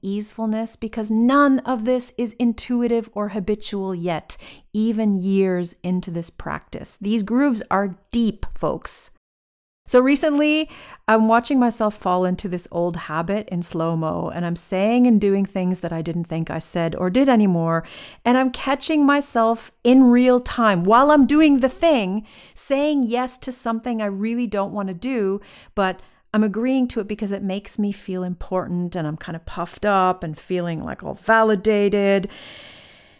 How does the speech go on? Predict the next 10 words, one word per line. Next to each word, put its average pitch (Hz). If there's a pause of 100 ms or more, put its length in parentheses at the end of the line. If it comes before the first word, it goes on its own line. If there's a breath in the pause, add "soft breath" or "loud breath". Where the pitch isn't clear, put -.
(120)
And, 349
um, 311
my 320
inner 302
wise 214
woman 214
is 208
filing 190
her 214
nails, 160